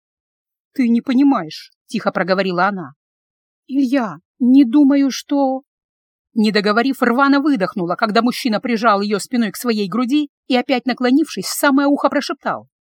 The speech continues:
«Понимаю, Нют, всё понимаю. И ещё хочу тебя», —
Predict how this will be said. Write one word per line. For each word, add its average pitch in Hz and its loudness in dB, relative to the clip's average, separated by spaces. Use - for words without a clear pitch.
«Понимаю, 190 -4
Нют, 160 -8
всё - -6
понимаю. 147 -12
И - -6
ещё 190 -4
хочу 214 -2
тебя», — 143 -12